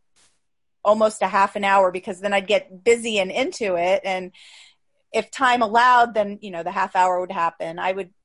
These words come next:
m-, most of the time do it after I put my kids to bed. So it was,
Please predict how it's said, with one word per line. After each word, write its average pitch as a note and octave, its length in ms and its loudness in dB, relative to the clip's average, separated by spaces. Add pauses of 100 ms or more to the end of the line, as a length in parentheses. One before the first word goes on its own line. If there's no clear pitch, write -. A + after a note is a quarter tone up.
(260)
m-, A3+ 320 -10
most C#4 300 2
of D4+ 60 -4
the D4+ 60 -4
time C4+ 300 0
do A#3+ 180 2
it A#3 80 2
after A3+ 240 2
I A3 80 4
put A3+ 180 -6
my A3 100 -2
kids A3 300 -8
to A3+ 100 -14
bed. A3 400 0 (920)
So F3 380 0
it F3 100 -4
was, G3 140 -10